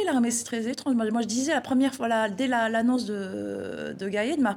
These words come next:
ma réaction, elle a été simple. J'ai dit, « Ils voulaient l'armée, ben la voilà, l'armée. » <laughs> Et, euh, et parce que dans les, dans la rue, les slogans, c'était « Al-Shab, Al-Jaysh, Khawa Khawa. » Le peuple, l'armée,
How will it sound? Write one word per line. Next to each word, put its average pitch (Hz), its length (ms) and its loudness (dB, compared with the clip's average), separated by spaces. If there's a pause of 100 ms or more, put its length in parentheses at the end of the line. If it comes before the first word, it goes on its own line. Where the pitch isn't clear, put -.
(140)
ma 214 120 2
réaction, 220 420 2
elle 269 80 2
a 208 60 2
été 226 180 0
simple. 254 520 -4
J'ai 185 100 -8
dit, « 196 180 -8
Ils 226 100 0
voulaient 254 240 4
l'armée, 247 340 4
ben 320 160 2
la 320 140 4
voilà, 269 280 4
l'armée. » 214 360 4 (500)
<laughs> 392 280 -8
Et, 214 320 2
euh, 180 60 0 (760)
et 87 120 -8
parce 208 200 -2
que 190 160 0
dans 226 160 2
les, 220 180 0
dans 220 180 -2
la 214 160 0
rue, 285 180 2
les 254 100 2
slogans, 226 380 0
c'était « 214 240 -2 (640)
Al-Shab, 254 380 0 (140)
Al-Jaysh, 240 460 0 (220)
Khawa 220 320 2
Khawa. » 196 320 2 (300)
Le 202 160 -2
peuple, 277 500 -2 (220)
l'armée, 226 580 2